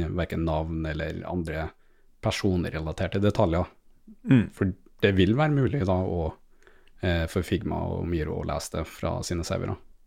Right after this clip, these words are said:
Speaker 2: Og så er det sånn, det er
Speaker 1: Rent,
Speaker 2: vanskelig å
Speaker 1: rent
Speaker 2: bli
Speaker 1: teoretisk.
Speaker 2: kvitt også, for det er jo sånn sinnssykt bra versjonering og historiesystem, og det er jo sånn når
Speaker 1: Mm.
Speaker 2: du committer som utvikler en secret inn i Git, så er det jo et styr å bli kvitt det når du først oppdager det, for du må rewrite historien og, ja.
Speaker 1: Mm.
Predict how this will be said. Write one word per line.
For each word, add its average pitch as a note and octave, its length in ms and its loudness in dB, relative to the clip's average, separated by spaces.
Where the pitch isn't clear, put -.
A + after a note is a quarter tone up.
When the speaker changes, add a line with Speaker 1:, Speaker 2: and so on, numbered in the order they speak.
Speaker 2:
Og C3 80 -4
så B2+ 80 4
er A#2+ 80 6
det G#2 60 0
sånn, A2+ 120 6
det A2+ 60 8
er A2 80 4
Speaker 1:
Rent, A#2+ 140 8
Speaker 2:
vanskelig A2 100 8
å - 80 8
Speaker 1:
rent G#2+ 60 8
Speaker 2:
bli G2 80 8
Speaker 1:
teoretisk. E2+ 100 2
Speaker 2:
kvitt - 400 4
også, C#3+ 180 6
for A2+ 80 4
det G#2+ 80 8
er A#2+ 60 8
jo G#2+ 160 6
sånn G2+ 320 4
sinnssykt C3 720 2
bra G#2 420 6
versjonering G#2+ 880 4
og G2 260 6
historiesystem, A2+ 1080 2
og G2+ 180 4
det A#2+ 80 6
er C3+ 60 8
jo B2+ 80 2
sånn C3+ 80 6
når C3 160 10
Speaker 1:
Mm. G#2 340 6
Speaker 2:
du - 80 -8
committer A#2+ 500 4
som G#2 160 4
utvikler A2 560 4
en G2 80 4
secret A2 640 2
inn G2 220 6
i G2 340 4
Git, - 380 2
så - 240 -2
er G#2+ 100 6
det A#2+ 80 6
jo G2 300 4
et G2+ 120 2
styr D3 400 6
å G2 60 4
bli G2 80 4
kvitt B2+ 280 2
det G#2 100 6
når G2 140 2
du G2 60 6
først G#2 300 2
oppdager B2 460 4
det, G2 100 6
for - 80 -6
du G2+ 80 4
må G2 260 4
rewrite G2+ 920 4
historien G2 800 2
og, F#2 420 0
ja. F#2+ 180 2
Speaker 1:
Mm. F2 420 2